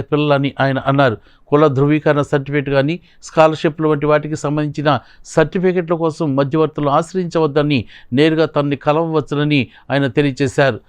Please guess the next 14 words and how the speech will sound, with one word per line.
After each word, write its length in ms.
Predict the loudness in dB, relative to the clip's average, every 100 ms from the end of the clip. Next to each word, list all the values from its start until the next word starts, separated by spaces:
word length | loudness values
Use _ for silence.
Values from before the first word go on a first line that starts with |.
| _ -6
ఈ 60 | -2
సందర్భంగా 560 | 0 0 0 0 0 0 0 -6 -10 0
నూట 160 | 0 2
నాలుగు 240 | 2 2 0
సంవత్సరాలు 380 | -2 -2 0 -2 0
పూర్తి 220 | -4 -2 -4
చేసుకున్న 320 | -4 -2 -2 -2 -8 -10 0
రావులపల్లి 560 | 4 4 2 0 0 2
రాజారావును 540 | 2 2 0 0 0 -2 -4
సబ్ 120 | -4
కలెక్టర్ 280 | -4 -4 -4 -4
సంజన 280 | -2 -2 -4 -4
సింహ 200 | -6 -4 -4 -6 -14 -4
ఘనంగా 320 | -2 0 0